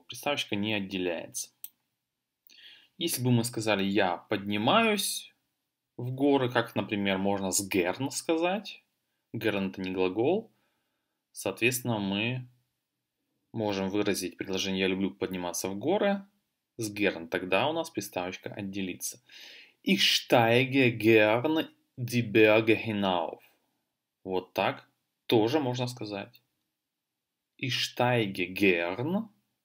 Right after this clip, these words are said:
die Berge hinauf. Или ich gehe gern die Berge hoch. А, вот таким образом.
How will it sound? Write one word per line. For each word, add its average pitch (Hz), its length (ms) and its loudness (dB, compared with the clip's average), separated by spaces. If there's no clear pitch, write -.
die 117 140 -4
Berge 107 400 4
hinauf. 98 540 -4
Или 160 500 2
ich 160 220 2
gehe 180 600 6
gern 139 600 4
die 104 100 -10
Berge 101 460 2
hoch. - 640 -2
А, 95 220 -8
вот - 200 -6
таким 220 260 -2
образом. 104 440 -2